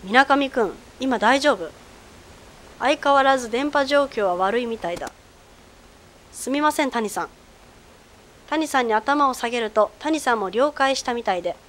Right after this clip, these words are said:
「どうぞ」と頷いてみせた。帽子をかぶり直し、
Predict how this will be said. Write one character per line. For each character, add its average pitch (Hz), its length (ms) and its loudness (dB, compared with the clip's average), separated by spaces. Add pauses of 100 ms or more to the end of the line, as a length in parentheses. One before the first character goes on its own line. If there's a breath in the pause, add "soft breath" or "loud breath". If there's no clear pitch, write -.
(200)
「ど 269 220 4
う 269 40 0
ぞ」 262 100 0
と 214 140 2
頷 254 280 0
い 240 40 -2
て 175 100 -12
み 175 80 -10
せ 165 120 -10
た。 - 140 -14 (2250)
帽 277 180 2
子 294 200 0
を 277 100 4
か 269 140 0
ぶ 269 100 2
り 262 120 -2
直 254 180 0
し、 214 260 -4